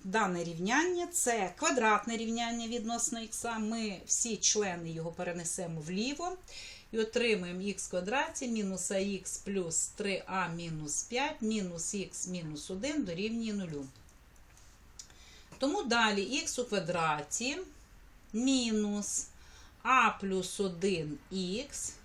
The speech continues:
от подібні оці зведені, мінус винесено за дужки, точніше мінус ікс,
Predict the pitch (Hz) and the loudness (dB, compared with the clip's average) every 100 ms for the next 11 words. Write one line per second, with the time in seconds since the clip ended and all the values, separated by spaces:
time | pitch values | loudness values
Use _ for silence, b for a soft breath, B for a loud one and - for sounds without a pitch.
0 | - 151 - 185 160 160 156 151 147 143 | -14 -14 -6 -4 -4 -6 -8 -6 -8 -6
1 | - - 147 - B B B - - 151 | -4 -4 -4 -14 B B B -20 -12 -8
2 | 151 170 180 240 262 311 247 214 185 170 | -2 -2 0 -2 -2 -2 0 0 -2 -4
3 | - - - - - - - - 165 175 | -4 -4 -6 -18 -20 -20 -20 -14 -6 -4
4 | 156 151 - 151 151 151 - - - - | -2 0 0 -2 -8 -10 -14 -20 -20 -20
5 | - 156 165 160 147 147 151 180 - - | -18 -8 -6 -4 -6 -8 -4 -2 -2 -4
6 | 285 190 - 180 170 - 160 156 147 - | -6 -4 -2 0 0 -2 -2 -4 -4 -4
7 | 254 339 359 - | 0 0 0 -2